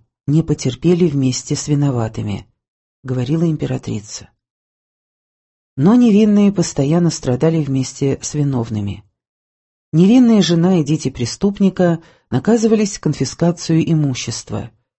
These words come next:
осуждались ходить по миру. Екатерина смягчила и эту жестокость закона. В описываемое время решено было ещё печальное для Сената дело, кроме Глебовского.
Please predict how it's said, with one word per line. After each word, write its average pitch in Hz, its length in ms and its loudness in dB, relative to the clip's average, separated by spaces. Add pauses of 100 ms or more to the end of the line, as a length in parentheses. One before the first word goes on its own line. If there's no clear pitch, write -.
(240)
осуждались 170 760 0
ходить 123 480 -4
по 120 140 -2
миру. 104 320 -8 (1400)
Екатерина 196 640 0
смягчила 175 560 0
и 175 240 0
эту 160 400 -2
жестокость 131 600 -6
закона. 117 560 -6 (1160)
В 160 80 0
описываемое 208 760 4
время 196 340 2
решено 151 380 0
было 196 160 2
ещё 185 400 0
печальное 180 600 0
для 143 140 -4
Сената 156 440 -2
дело, 180 320 2
кроме 151 500 -2
Глебовского. 135 840 -4